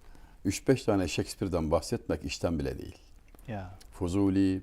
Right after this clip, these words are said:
Speaker 1: Baki, Bağdatlı Ruhi, Taşlıcalı Yahya, bizzat Kanuni merhum, aynı dönemin Hayali Bey,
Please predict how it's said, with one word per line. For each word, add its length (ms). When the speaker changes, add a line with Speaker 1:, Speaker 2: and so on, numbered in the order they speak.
Speaker 1:
Baki, 580
Bağdatlı 460
Ruhi, 340
Taşlıcalı 520
Yahya, 440
bizzat 280
Kanuni 400
merhum, 380
aynı 240
dönemin 240
Hayali 480
Bey, 260